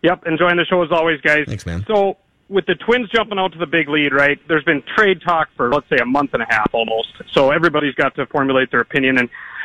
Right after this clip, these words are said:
Speaker 1: I think most people know that it seems like Twins fans kind of fall into one of two camps, right? There's the camp that goes, "Pohlads are cheap, uh, never gonna make the moves to play with the big boys. You'll see, right?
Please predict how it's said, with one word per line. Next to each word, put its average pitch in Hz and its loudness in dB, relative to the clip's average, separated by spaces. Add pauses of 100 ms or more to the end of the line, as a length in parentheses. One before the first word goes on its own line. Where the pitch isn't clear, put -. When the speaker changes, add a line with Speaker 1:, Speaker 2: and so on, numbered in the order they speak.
Speaker 1:
I 165 0
think 208 2
most 185 2
people 170 -4
know 160 0
that 147 -2 (260)
it 180 0
seems 240 0
like 202 0
Twins 185 0
fans 180 2
kind 156 -2
of 135 -6
fall 156 0
into 143 0
one 143 0
of 147 -2
two 151 -4
camps, 113 -2
right? 127 2 (300)
There's 160 2
the 156 -2
camp 185 -2
that 156 -6
goes, 147 0 (520)
"Pohlads 208 0
are 185 -14 (120)
cheap, 208 -6 (380)
uh, 135 -2
never 202 2
gonna 202 0
make 185 -2
the 180 -6
moves 175 0
to - -20
play 180 0
with 170 0
the 175 -2
big 156 0
boys. 156 2 (140)
You'll 165 0
see, 143 0 (140)
right? 135 2